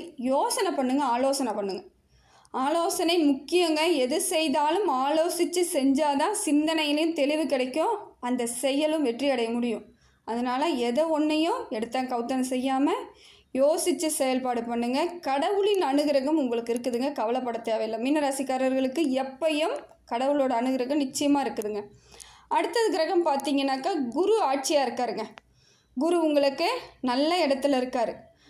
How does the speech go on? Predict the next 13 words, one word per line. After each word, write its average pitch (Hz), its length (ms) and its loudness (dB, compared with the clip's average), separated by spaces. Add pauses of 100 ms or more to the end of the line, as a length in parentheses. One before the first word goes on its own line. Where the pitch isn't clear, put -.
(160)
நிறைய 269 320 0
மாற்றத்தை 269 560 0
அள்ளி 294 340 2
கொடுக்க 294 340 0
போறார். 254 380 -2 (680)
குரு 277 220 0
பகவானால 285 580 2 (100)
தான் 330 200 2
உங்களுக்கு 294 400 2 (320)
நிறைய 277 280 2
நல்லது 294 320 2
நடக்கும். 233 360 -2
ஏன்னா 269 220 2